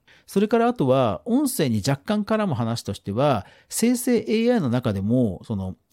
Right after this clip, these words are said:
音声が、音声付きで動画を作れるのがベオスリーなんですね。で、そのベオスリーで、エーエスエムアールの動画が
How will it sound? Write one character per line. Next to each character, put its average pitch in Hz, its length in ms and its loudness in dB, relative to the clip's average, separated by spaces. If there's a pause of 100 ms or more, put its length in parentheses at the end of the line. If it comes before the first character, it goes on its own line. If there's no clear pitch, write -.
音 262 180 4
声 139 220 0
が、 95 200 -4 (160)
音 240 200 4
声 254 200 0
付 247 220 -4
き - 20 -2
で 220 80 4
動 139 200 4
画 143 100 4
を 139 80 4
作 147 220 -2
れ 143 60 0
る 107 240 -2 (280)
の 190 100 0
が 143 100 2
ベ 117 180 0
オ 120 100 4
ス 131 120 -2
リ 120 100 4
ー - 20 2
な 95 100 -2
ん 85 60 -8
で 80 60 -10
す - 100 -10
ね。 147 180 -2 (200)
で、 185 240 0 (200)
そ 226 100 -4
の 214 80 0
ベ 185 160 2
オ 226 120 2
ス 240 140 -4
リ 240 160 0
ー 117 40 -6
で、 127 360 0 (260)
エ 175 60 4
ー 240 280 0
エ 226 80 2
ス - 300 -4
エ 180 100 2
ム 190 220 0
ア 196 200 2
ー 165 40 0
ル 120 100 0
の 127 360 2 (340)
動 127 200 2
画 117 120 4
が 110 200 0